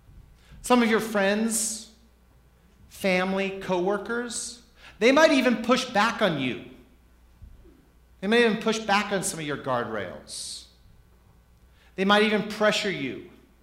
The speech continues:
and mock you for them. And you know this is true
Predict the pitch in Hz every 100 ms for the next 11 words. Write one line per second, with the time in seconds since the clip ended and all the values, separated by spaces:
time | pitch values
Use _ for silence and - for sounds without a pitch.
0 | _ _ _ _ _ _ _ _ _ _
1 | _ 151 170 175 180 175 165 - 147 127
2 | 107 90 - - - _ _ - - -
3 | _ _ _ _ _ _ - - 202 208
4 | 208 202 220 240 247 - 240 - - 302
5 | 233 151 202 -